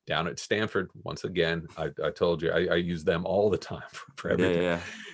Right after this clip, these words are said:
Speaker 1: And she was slated for nasal surgery. She was a mouth breather her, her whole life. And she looked at scans of people who had laryngectomies, a little hole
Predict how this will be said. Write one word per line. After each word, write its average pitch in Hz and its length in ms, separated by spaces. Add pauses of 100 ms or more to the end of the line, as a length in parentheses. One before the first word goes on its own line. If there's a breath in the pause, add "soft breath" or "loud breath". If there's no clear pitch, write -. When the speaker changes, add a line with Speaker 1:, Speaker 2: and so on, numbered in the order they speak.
Speaker 1:
And 131 360
she - 300
was 220 240
slated 147 520
for 156 140
nasal 143 340
surgery. 131 460
She - 180
was 127 160
a 117 40
mouth 110 300
breather 82 320
her, 92 200 (180)
her 98 120
whole 98 200
life. 85 460 (480 soft breath)
And 113 480
she - 380
looked 156 480
at - 260
scans 120 760
of 90 120
people 90 380
who 90 120
had 85 260
laryngectomies, 90 1040
a 82 60
little 90 160
hole 107 460